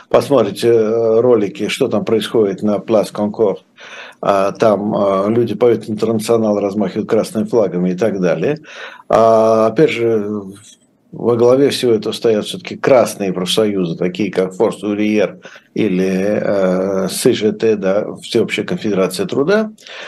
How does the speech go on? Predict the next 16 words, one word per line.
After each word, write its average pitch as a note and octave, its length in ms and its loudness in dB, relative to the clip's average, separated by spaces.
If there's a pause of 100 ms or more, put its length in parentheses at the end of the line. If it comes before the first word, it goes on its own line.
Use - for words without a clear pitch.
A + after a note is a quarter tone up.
(300)
А, C#3+ 220 4
вот, D#3 300 4
то F#3+ 120 6
есть F3+ 220 0
как D#3+ 220 2
раз, F3+ 300 4
э, C#3 60 -6
э, D3 640 4
происходящее D3+ 600 0
во C#3+ 40 -2
Франции C#3 600 0
событие – F3 560 0
это E3+ 120 -4
такой D#3+ 380 -2 (300)
любопытный E3 600 2
маркер, F#3+ 600 0